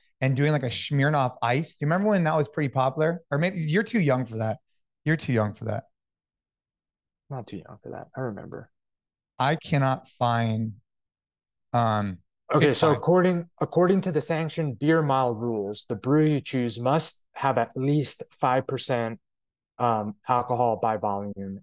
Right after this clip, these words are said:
Speaker 2: and be packaged in a twelve ounce bottle or can that has no special alteration to help the liquid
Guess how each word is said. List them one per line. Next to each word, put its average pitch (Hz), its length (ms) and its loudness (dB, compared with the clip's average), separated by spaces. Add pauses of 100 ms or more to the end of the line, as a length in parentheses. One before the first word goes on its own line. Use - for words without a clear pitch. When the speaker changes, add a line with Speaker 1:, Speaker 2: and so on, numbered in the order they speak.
Speaker 2:
and 113 160 -2
be 107 80 -4
packaged 120 720 -4
in 117 140 -4
a 104 60 -4
twelve 131 440 0 (100)
ounce 113 360 -4
bottle 104 680 0
or 104 120 -6
can 95 580 -10 (520)
that 123 100 2
has 113 240 -2
no 127 240 2
special 120 420 -2
alteration 110 880 -4 (400)
to - 80 -6
help - 360 -4
the 113 100 -6
liquid 101 560 -8